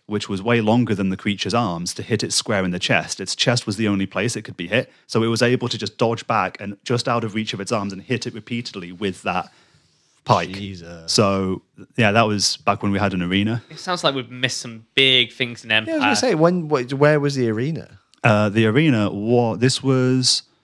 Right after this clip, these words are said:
Speaker 2: When there was an arena? That's crazy.
Speaker 1: Uh, so I think that was when we still had Tournament Stud, the first site for Empire, 'cause Empire was at
Speaker 2: Oh.
Speaker 1: Tournament Stud, then Honeymead.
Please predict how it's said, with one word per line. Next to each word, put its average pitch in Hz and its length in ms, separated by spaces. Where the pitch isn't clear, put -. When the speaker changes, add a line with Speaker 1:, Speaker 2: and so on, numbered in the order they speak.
Speaker 2:
When 117 220
there 98 100
was 87 220
an 90 80
arena? 87 240
That's 156 140
crazy. 101 580
Speaker 1:
Uh, 117 680
so 123 440
I 113 100
think 170 400
that 139 80
was 131 120
when 131 160
we 117 80
still 117 280
had 107 140
Tournament 101 420
Stud, 123 420
the - 120
first 127 440
site - 280
for - 140
Empire, 82 420
'cause 101 160
Empire 123 320
was 113 140
at 85 80
Speaker 2:
Oh. - 20
Speaker 1:
Tournament 139 360
Stud, 90 340
then 117 220
Honeymead. 101 580